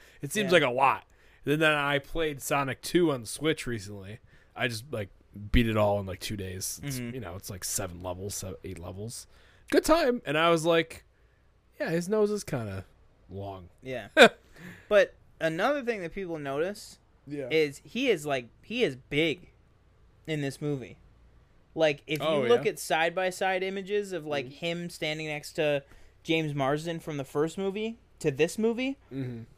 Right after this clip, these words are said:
Speaker 2: he is, like, so much bigger. Like, when John, or John, when Tom is, like, crouching down next to him at the end of this movie,
Speaker 1: Mm-hmm.
Speaker 2: Sonic is taller than he is crouching.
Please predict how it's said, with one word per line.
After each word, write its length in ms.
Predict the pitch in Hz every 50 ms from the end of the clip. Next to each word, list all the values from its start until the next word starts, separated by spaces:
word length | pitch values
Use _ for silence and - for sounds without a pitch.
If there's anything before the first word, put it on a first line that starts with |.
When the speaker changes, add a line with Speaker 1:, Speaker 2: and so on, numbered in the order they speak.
| _ _ _ - -
Speaker 2:
he 220 | - - 226 262
is, 180 | 262 240 190 185
like, 440 | 190 180 165 151 139 139 - - - _ _ _ _ _ -
so 500 | - - - - - - - 196 208 226
much 300 | 214 202 185 156 - - -
bigger. 280 | 160 165 147 139 123
Like, 220 | 127 131 139 131 -
when 200 | 151 147 143 139
John, 380 | - 160 156 175 185 185 - - -
or 260 | 156 151 139 120 - - - - - -
John, 320 | - 117 101 98 101 - - _ _ - - - -
when 300 | - 156 165 160 151 147
Tom 340 | - - 175 170 175 180 185
is, 120 | 180 156 156
like, 180 | 151 143 139 -
crouching 500 | - 170 160 160 160 156 - 170 156 139
down 300 | 139 131 143 143 135 127
next 220 | 123 139 - -
to 80 | 185 170
him 120 | 180 175
at 100 | 165 147
the 100 | 135 127
end 160 | 123 135 143 170
of 100 | 175 180
this 200 | 202 196 - 220
movie, 240 | 220 220 220 233 240
Speaker 1:
Mm-hmm. 40 | 135 - - - - _
Speaker 2:
Sonic 480 | - - - 214 226 254 262 254 - - -
is 180 | 175 165 147 -
taller 600 | - - - - 175 170 190 202 208 202 180 165
than 200 | 147 147 156 147
he 280 | 147 - 180 180 170 156
is 180 | 143 139 -
crouching. 680 | - - - 160 156 170 190 180 - 160 135 123 127